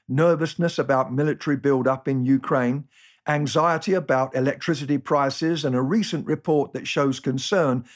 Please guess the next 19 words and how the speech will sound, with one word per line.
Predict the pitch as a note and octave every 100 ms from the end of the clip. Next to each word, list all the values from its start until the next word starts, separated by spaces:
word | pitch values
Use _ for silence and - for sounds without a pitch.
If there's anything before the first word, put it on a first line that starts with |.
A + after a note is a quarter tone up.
| -
about | - C3+ C#3+ C#3
huge | - A#3 A#3 D#3
increases | D3+ F3+ - C3 A#2+ C3 A#2+
in | C3 B2
mental | C#3+ C#3+ C#3+ A#2
health | C3 D#3 D#3
issues | C3+ - C3 A#2+
among | C3 C3 B2+
children. | A#2 G3+ G3 D3 A2+ A2 - _ _ _ _ -
Being | C4 C4+ C#3
afraid, | C3+ B2 G3+ F#3+ A2 B2
it | C3+ C3+
just | - F#3+ -
seems | D3 C#3
to | B2
be | C#3 E3
part | - - C#3+ E3
of | E3
life. | F3 G3+ G#2+ - -